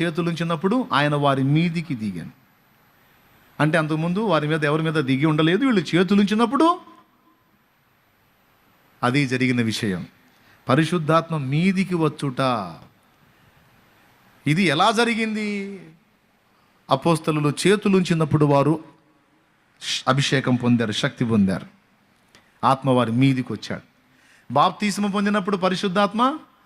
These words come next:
లోనికి ప్రవేశించాడు. ఆ, అపోస్తలులు చేతులుంచినప్పుడు పరిశుద్ధాత్మ శక్తి వారి మీదికి దిగి వచ్చింది.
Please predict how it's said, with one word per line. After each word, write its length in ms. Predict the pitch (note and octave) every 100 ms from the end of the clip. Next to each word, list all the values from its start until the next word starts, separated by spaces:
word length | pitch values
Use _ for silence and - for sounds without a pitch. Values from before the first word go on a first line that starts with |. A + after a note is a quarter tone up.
| _ _
లోనికి 360 | B2 E3+ G3+ F#3+
ప్రవేశించాడు. 880 | F3 E3+ D#3+ D#3 C#3+ D3 C#3 C3 G#2+ - _ _ _ _
ఆ, 240 | B2+ B2 G2+ -
అపోస్తలులు 600 | B2 C3+ F3+ F3 E3+ D#3+ D#3 F#3
చేతులుంచినప్పుడు 960 | G3+ G3+ F#3+ F3+ E3+ D#3+ D3+ C#3 B2 A#2+ _ _ C3+
పరిశుద్ధాత్మ 640 | D#3 E3 D3 D3+ - C#3
శక్తి 320 | - D#3+ D#3+
వారి 220 | D3+ C#3
మీదికి 460 | C#3 D#3 E3 A#3+ G#4 - _ _ _ _ _ _ _ _ _ - _ _ _ _ _ _ - A2
దిగి 240 | B2+ C3
వచ్చింది. 560 | B2+ A2 - F#2+ E2